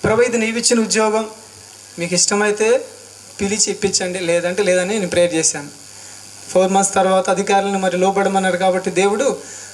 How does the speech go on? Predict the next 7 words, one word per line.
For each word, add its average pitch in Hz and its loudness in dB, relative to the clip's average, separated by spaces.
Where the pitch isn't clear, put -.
వెళ్ళి 196 4
మర్యాదపూర్వకం 190 0
కలిశాను. 180 -2
దేవుడు 185 2
మహాకృపను 180 -2
బట్టి 175 0
తీసుకున్నారు. 196 0